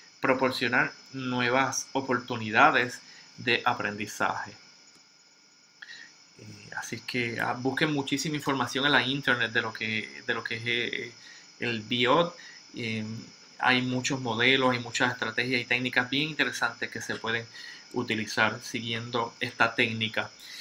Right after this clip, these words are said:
Y pasamos ahora a, a Sir Ken Robinson. Creo que muchos de ustedes ya lo conocen, pero él es el gran promotor de lo que es la creatividad en,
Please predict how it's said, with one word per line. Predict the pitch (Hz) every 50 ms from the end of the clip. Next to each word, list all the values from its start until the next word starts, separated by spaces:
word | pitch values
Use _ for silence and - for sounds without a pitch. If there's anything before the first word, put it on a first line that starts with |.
| - - - -
Y | 131
pasamos | 131 127 120 117 - 123 135 139 131 127
ahora | 120 117 117 127 131 135 131 131 127 - - - - - - -
a, | - 123 120 117 113 110 107 - - -
a | - 127
Sir | - - 135 123
Ken | - 135 131 131
Robinson. | 131 127 135 147 170 170 143 127 - - 135 127 127 123 120 117 - - -
Creo | - - 127 127
que | 127 143
muchos | 135 131 127 131 143 135
de | 131
ustedes | 123 123 - 127 123 123
ya | 123 127 120
lo | 127 127 123
conocen, | 123 117 123 135 139 135 - 131 120 123 - - - - - - - - - -
pero | - 120 113 120 117 117
él | 120 120 117 123 127 135 135 135 131 131
es | 131 131 127 131 131 131 127 120 117 104 - 127
el | 123 123 123
gran | 127 131 131 135
promotor | 135 139 139 143 135 131 - 135 135 131 131
de | 127 127 123
lo | 120 120
que | 117 - 117
es | 120
la | 127 131 127
creatividad | 127 123 117 - 123 117 113 113 113 120 120 120 120
en, | 123 117